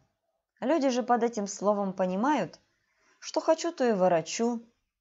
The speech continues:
то есть верю или не верю, православный я или еретик. Государство дает, дает мне право безобразничать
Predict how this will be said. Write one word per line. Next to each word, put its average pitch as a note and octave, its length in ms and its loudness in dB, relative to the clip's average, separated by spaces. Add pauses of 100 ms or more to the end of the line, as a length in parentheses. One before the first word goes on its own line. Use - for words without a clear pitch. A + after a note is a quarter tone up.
(340)
то C#4+ 120 0
есть G3+ 280 -2
верю D4 500 2
или F#3 240 0
не E3+ 180 0
верю, G#3 420 2
православный A#3+ 840 4
я A3+ 260 0
или D#3+ 280 -6
еретик. D#3+ 720 -6 (600)
Государство C4+ 600 2
дает, C#4 340 2 (240)
дает C4 360 2
мне B3 160 0
право B3 360 0
безобразничать A3 1000 0